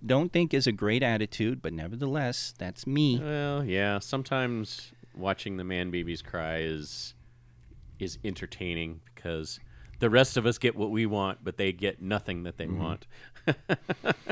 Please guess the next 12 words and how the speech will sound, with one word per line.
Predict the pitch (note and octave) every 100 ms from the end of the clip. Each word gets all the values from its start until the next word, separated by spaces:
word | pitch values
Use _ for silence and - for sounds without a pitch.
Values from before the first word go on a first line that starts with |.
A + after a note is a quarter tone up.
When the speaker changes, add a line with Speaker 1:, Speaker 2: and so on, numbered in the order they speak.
| - - - -
Speaker 1:
So, | - - F2 F2 E2
um, | E2 F#2 F#2 F2+
now, | C3 C3+ C3+
there | B2 B2+
was | B2 B2 A#2
also | A#2 A#2 A2+
another | A2+ A2+ A2
Star | - A2+ A2
Wars | A2 G#2+ G2+
announcement, | G2+ G2 F#2+ G2 E2+ D#2+ -
April | F#2 G#2 - A2+ G#2
twenty-eighth. | - G2+ G2+ A#2+ F3+ D#3 - - - -